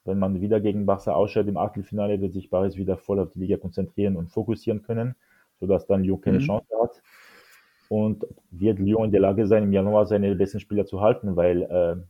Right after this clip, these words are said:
Speaker 1: Hochkaräter wie Memphis Depay zum Beispiel wird wieder heiß umworben. Und wenn er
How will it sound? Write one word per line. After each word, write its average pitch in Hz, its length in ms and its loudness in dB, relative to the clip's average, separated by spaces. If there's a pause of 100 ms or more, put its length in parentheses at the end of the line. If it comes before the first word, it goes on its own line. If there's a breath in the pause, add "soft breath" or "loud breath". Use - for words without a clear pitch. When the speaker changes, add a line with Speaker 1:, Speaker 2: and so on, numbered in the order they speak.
(460)
Speaker 1:
Hochkaräter 104 600 4
wie 98 100 2
Memphis 101 560 -2
Depay 101 420 2
zum 104 140 -12
Beispiel 101 280 -4
wird 95 120 -2
wieder 101 400 2
heiß 104 180 0
umworben. 107 500 4 (280)
Und 90 80 -6
wenn 98 120 6
er 110 240 6